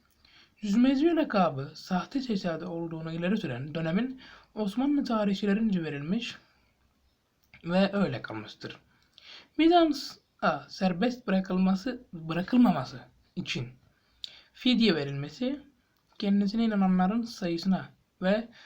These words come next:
toplum içindeki yer, ve yerlerine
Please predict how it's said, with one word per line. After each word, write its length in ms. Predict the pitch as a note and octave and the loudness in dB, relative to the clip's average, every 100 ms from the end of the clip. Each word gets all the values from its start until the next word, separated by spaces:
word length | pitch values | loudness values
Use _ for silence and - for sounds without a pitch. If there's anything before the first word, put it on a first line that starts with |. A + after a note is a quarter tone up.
| - _ | -20 _
toplum 840 | - F3+ - _ - G#3+ A#3+ D4 - | -4 -4 -6 _ -6 0 2 2 0
içindeki 720 | F#3+ F#3+ F3+ E3 D#3 D3 C3+ - _ _ - | -2 0 0 -2 -8 -10 -10 -16 _ _ -6
yer, 240 | F3 E3+ - | -4 -4 -6
ve 280 | F3+ E3+ E3+ | -10 -8 -8
yerlerine 680 | F#3 E3 D#3+ D#3+ E3 D#3 C3 | -6 -6 -4 -4 -4 -6 -8